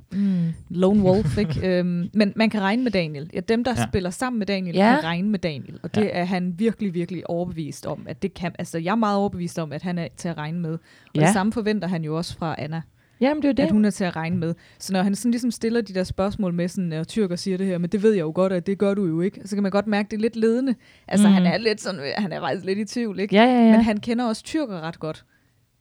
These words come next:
Speaker 2: Så jeg tror også, han er splittet imellem, at han kender Tyrker, og
Speaker 1: Mm.
Speaker 2: et eller andet sted stoler på Tyrker, selvom han spiller imod ham.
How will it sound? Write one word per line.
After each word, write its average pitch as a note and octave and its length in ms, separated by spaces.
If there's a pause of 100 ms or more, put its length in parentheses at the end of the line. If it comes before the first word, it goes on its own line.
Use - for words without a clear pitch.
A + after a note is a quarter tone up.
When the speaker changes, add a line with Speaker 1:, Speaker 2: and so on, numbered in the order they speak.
(160)
Speaker 2:
Så - 140
jeg G3+ 80
tror B3 200
også, A#3+ 180
han G#3+ 100
er G3 40
splittet A#3 400
imellem, G3 380
at F3 100
han F3 160
kender B3 300
Tyrker, D#3+ 480 (380)
og - 120
Speaker 1:
Mm. G3+ 60
Speaker 2:
et G3+ 40
eller F#3 140
andet E3+ 140
sted G3 200
stoler G#3+ 340
på G3 120
Tyrker, F#3 460
selvom G3+ 300
han F#3 120
spiller E3+ 260
imod A#3 220
ham. C#3+ 200